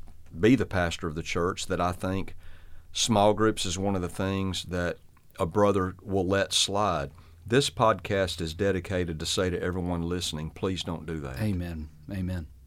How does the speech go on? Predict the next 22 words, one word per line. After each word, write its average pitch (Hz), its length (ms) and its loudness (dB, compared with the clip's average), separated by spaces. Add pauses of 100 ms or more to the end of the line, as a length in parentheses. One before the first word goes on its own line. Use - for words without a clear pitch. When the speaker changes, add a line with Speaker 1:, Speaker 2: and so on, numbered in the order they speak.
Speaker 1:
That 98 180 2
would 90 140 -4
be 92 80 0
a 78 60 -2
terrible 85 400 0
mistake. 69 480 -8
Speaker 2:
Mm-hmm. 95 420 -4
Speaker 1:
M-, 101 320 0
perhaps 113 420 2
one 101 160 0
of 85 60 -2
the 82 140 0
worst 95 580 0
mistakes 87 520 -4
that - 160 -10
you 90 100 -4
could 82 140 -10
possibly 82 520 -6
make 82 260 -4
as 80 140 -8
a 73 40 -12
pastor. 78 540 -10